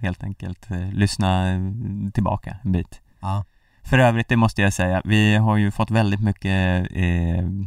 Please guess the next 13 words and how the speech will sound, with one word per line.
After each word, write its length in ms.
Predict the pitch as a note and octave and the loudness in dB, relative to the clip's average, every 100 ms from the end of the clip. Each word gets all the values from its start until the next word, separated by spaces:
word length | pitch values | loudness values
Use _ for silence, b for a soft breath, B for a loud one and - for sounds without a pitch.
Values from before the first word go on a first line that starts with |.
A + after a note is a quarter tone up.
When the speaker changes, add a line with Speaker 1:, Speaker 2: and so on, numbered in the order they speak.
| F2 - | -10 -12
Speaker 1:
mail 540 | - F#2+ F#2 F2+ F2 F2 | 0 4 4 4 2 0
och 280 | F2+ - G2 | -4 -4 -2
meddelanden 680 | F#2 F2+ F2+ F2+ F2+ F2+ | 0 0 0 0 0 -2
och 120 | - F#2 | -2 -4
så 100 | F#2 | -2
vidare 340 | F2+ F#2 F#2 | -2 -2 -4
under, 560 | C#2 F2+ F2 F#2 F#2 F#2 B B B B B - | -2 0 0 0 -2 -4 B B B B B -2
eh, 200 | F#2+ F#2 | 0 2
vår 180 | G#2 | 2
frånvaro 520 | G2+ A#2 G#2 G2+ A2 G#2 | 4 4 6 6 4 4
här, 360 | G2 F2+ F#2+ - | 4 4 0 -6
att, 400 | - G2 _ - | -6 -8 _ -8
eh, 200 | F#2+ F2+ | -4 -4